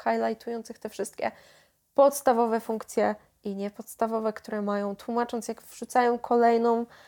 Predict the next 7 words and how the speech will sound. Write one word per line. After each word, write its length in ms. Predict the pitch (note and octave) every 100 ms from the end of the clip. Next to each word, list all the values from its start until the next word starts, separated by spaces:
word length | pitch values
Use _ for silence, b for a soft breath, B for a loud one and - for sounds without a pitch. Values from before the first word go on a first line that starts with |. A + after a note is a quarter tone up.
| b -
wiesz, 220 | A3 G#3
kolejną 500 | - A#3 A3+ A3+ A3
rzecz 180 | A3 A3
do, 320 | G#3 A3 A3
do 120 | G#3+ A3
swojego 800 | - A3+ A3 A3 G#3+ G#3+ G#3+ -
softu, 500 | - A3+ - A3